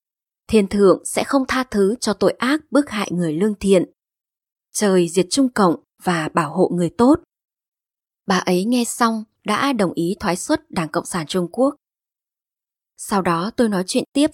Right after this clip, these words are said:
với người trẻ hơn, khoảng năm mươi tuổi. Chị nhìn thấy em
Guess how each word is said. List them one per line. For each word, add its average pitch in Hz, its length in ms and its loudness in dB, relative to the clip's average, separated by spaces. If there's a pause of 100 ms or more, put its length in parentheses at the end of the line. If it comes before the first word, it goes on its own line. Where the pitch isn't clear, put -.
với 190 120 -2
người 220 200 2
trẻ 170 220 -6
hơn, 240 360 0 (400)
khoảng 165 340 -4
năm 196 160 -4
mươi 185 180 -4
tuổi. 175 300 4 (840)
Chị 233 180 -2
nhìn 180 320 0
thấy 185 160 -2
em 220 380 -2